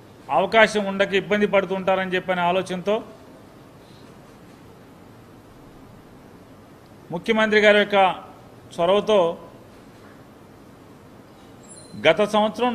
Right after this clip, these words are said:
నాలుగు మాసాల ముందుగానే వాహనమిత్ర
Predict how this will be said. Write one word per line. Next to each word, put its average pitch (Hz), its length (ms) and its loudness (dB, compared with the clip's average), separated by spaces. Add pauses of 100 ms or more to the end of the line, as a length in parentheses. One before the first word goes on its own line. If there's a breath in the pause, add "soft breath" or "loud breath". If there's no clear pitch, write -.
(140)
నాలుగు 214 340 4
మాసాల 220 320 2 (100)
ముందుగానే 214 480 4 (1000)
వాహనమిత్ర 214 540 2